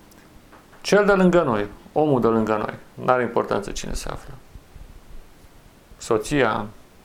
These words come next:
soțul, copilul, cunoștința, prietenul, omul.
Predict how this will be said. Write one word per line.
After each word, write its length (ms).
soțul, 580
copilul, 560
cunoștința, 560
prietenul, 400
omul. 220